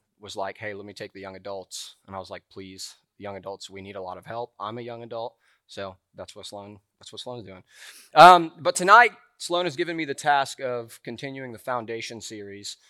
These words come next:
If you weren't here last week, he set us off on saying, well, he was in First John,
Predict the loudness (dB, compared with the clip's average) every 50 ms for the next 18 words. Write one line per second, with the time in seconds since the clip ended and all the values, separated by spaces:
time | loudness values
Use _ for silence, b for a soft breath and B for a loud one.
0 | b b b b -6 0 2 2 2 0 0 -2 0 2 2 2 2 -2 -8 -12
1 | -12 -14 -14 -16 _ _ _ _ _ _ _ _ _ -8 -4 -2 -2 -2 -4 -4
2 | -4 -2 2 2 4 4 4 2 0 0 0 0 0 0 -4 -10 -10 -8 -8 -6
3 | -6 -6 -6 -6 -10 -10 -12 -12 -16 -18 -20 -18 -18 -18 -16 -16 -16 -16 -14 -14
4 | -14 -10 -10 -8 -8 -8 -6 -6 -6 -4 -6 -8 -12 -14 -20